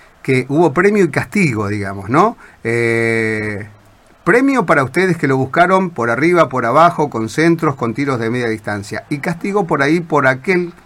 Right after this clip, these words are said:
que casi se lleva lo que vino a buscar, que era Sarmiento de Maggiolo, este, que, que le, a ver, es totalmente legal, si se quiere, ¿no? Eh, por ahí no es lindo ni vistoso, pero en resultados suele dar a veces, eh,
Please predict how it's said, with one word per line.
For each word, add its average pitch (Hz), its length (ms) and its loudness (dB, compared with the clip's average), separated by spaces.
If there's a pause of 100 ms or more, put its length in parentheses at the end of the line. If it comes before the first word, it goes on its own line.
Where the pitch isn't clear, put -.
(120)
que 123 220 -10
casi 220 380 -2
se 131 220 -2
lleva 190 420 2
lo 123 280 -4
que 113 120 -4
vino 160 220 0
a 147 40 2
buscar, 143 400 2
que 117 160 -6
era 123 220 4 (260)
Sarmiento 131 560 0
de 113 80 -2
Maggiolo, 156 560 2 (340)
este, 101 280 -12 (340)
que, 95 200 -10
que 113 120 -8
le, 110 140 -6 (160)
a 127 80 0
ver, 131 260 -2
es 117 280 -6
totalmente 180 800 2
legal, 139 600 4
si - 240 -8
se 113 260 -6
quiere, 123 500 2
¿no? 180 300 2 (220)
Eh, 110 100 -2
por 117 220 -4
ahí 156 160 4
no 147 160 6
es 131 100 0
lindo 151 400 2
ni 120 160 0
vistoso, 113 560 -2
pero 120 240 -2
en 120 80 -4
resultados 160 720 2 (260)
suele 135 340 0
dar 135 260 2 (280)
a 120 100 2
veces, 131 560 -2
eh, 104 520 -6